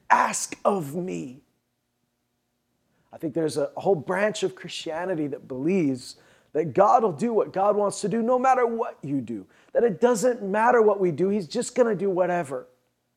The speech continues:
But that's not the God I see in the Bible. I see a God that is omnipotent. He can do anything He wants. He's omniscient. He knows everything. He's omnipresent. He's everywhere at once.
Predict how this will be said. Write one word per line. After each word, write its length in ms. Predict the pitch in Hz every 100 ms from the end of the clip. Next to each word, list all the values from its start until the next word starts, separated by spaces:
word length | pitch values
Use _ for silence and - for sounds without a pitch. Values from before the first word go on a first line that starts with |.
| _ _ _
But 100 | -
that's 240 | 214 214 190
not 160 | 180
the 80 | 180
God 400 | 135 156 143 147
I 100 | -
see 360 | 123 - 127 110
in 80 | 110
the 80 | 101
Bible. 420 | 160 311 208 - _ _ _ _ _ _ _ -
I 100 | 202
see 180 | 208 269
a 40 | 220
God 320 | 180 175 170
that 140 | 160
is 180 | 147 - _ -
omnipotent. 680 | 175 165 175 - - 117
He 140 | 147 214
can 480 | - - 208 220
do 180 | 196 220 -
anything 460 | 202 233 226 220 214
He 120 | 214
wants. 400 | 202 185 127 - - -
He's 260 | - 226 185
omniscient. 540 | 202 226 226 247 208
He 160 | 190 240
knows 560 | 233 233 240 254 240 190
everything. 260 | 180 180
He's 140 | 208 214
omnipresent. 680 | 269 277 - 247 254 220
He's 140 | 196 175
everywhere 400 | 220 262 240 233
at 160 | 156
once. 480 | 202 190 156 - -